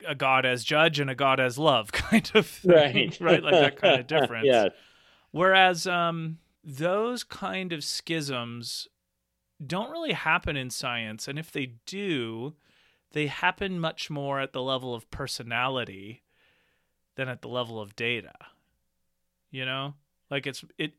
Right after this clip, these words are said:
Speaker 1: it, it, it, beefs
Speaker 2: Well, because it's a-, it's antithetical to science to be upset
Speaker 1: Yeah.
Speaker 2: with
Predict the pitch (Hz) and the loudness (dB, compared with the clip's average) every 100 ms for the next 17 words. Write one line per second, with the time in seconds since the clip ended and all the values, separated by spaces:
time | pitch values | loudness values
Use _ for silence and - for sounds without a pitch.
0 | _ - - 196 _ - - - 196 180 | _ -20 -20 -20 _ -20 -20 -18 -14 -10
1 | 160 135 202 214 170 180 196 180 175 175 | -8 -2 2 4 6 6 6 4 4 2
2 | 196 170 180 185 180 - 156 156 147 113 | 2 2 4 4 0 2 4 4 0 -2
3 | 101 - 107 98 95 92 - - 101 92 | -2 0 2 4 2 -2 -10 -6 -2 2
4 | 101 95 98 - - 110 104 95 - 139 | 2 2 0 -4 0 4 4 2 -6 -6
5 | 127 110 110 _ 104 95 | -6 -8 -16 _ 4 4